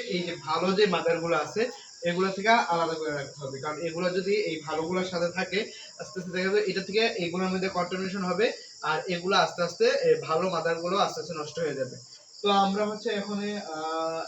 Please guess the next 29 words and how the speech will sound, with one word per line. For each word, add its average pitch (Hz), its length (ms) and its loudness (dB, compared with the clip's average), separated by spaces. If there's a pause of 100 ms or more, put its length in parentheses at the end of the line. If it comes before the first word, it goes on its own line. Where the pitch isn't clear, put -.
(140)
এগুলোকে 170 420 0
আলাদা 156 300 0
করে 165 220 0
রাখবো, 156 240 0 (400)
আর 151 160 0
আলাদা 165 240 2
করে 175 160 8
রেখে 160 320 0 (100)
কিছুদিন 180 280 -4 (120)
দেখবো 170 240 6 (120)
যে 165 120 0
কিরকম 165 340 -2 (120)
হচ্ছে। 156 340 -8 (400)
যদি 160 160 -6 (140)
ভালো 170 200 4 (100)
হয়, 170 260 8
যদি 160 140 -4 (540)
মাইসিলিয়ামটা, 165 560 0 (500)
আহ, 143 180 -2
গ্রিন 196 240 4
মোলটাকে 185 300 0 (100)
কভার 180 300 6
করতে 214 280 -2
পারে, 175 180 4
তো 190 120 2
আলহামদুলিল্লাহ 170 460 0 (100)
ভালো, 156 160 4 (100)
তাহলে 160 240 0
হচ্ছে 156 160 -2